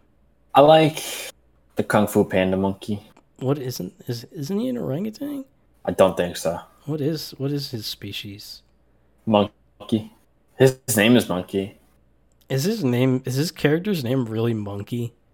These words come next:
Speaker 1: Yeah, every character is named their species, like,
Speaker 2: Except
Speaker 1: their animal name,
Speaker 2: Mm.
Speaker 1: except for, like, Po and Shifu.
Speaker 2: Yeah, yeah.
Speaker 1: Tigress, viper, crane, mantis,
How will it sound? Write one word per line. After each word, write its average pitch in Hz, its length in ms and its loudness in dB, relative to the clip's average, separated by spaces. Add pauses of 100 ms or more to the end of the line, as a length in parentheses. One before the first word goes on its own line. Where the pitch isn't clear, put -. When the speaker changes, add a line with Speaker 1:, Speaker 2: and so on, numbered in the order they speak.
(200)
Speaker 1:
Yeah, 170 220 8
every 123 300 8
character 104 920 2 (240)
is 101 260 -6 (100)
named 98 440 2 (120)
their 87 320 4
species, 85 840 -4
like, - 100 0
Speaker 2:
Except 95 260 4
Speaker 1:
their - 20 -6
animal 85 300 -2
name, 80 240 -8
Speaker 2:
Mm. 80 200 -14
Speaker 1:
except 123 320 2
for, 95 100 4
like, 85 280 4
Po 80 340 0
and 85 120 -4
Shifu. 120 320 -2
Speaker 2:
Yeah, 104 260 -10 (160)
yeah. 98 380 -10 (840)
Speaker 1:
Tigress, 95 600 2
viper, 95 480 4
crane, 90 520 0
mantis, 85 680 -4